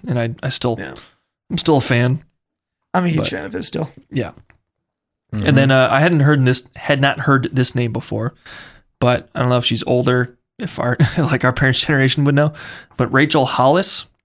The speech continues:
Speaker 1: she was a marriage professional. She led marriage conferences,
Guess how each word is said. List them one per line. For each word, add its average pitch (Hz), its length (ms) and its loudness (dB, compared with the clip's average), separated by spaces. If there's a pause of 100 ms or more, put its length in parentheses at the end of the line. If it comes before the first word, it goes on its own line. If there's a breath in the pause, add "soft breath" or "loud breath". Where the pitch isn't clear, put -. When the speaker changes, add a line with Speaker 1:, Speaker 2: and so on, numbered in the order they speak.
(200)
Speaker 1:
she - 220 0
was 120 160 2
a 113 80 0
marriage 127 320 2
professional. 139 560 0
She 131 120 -2
led 127 200 2
marriage 127 320 2
conferences, 131 760 0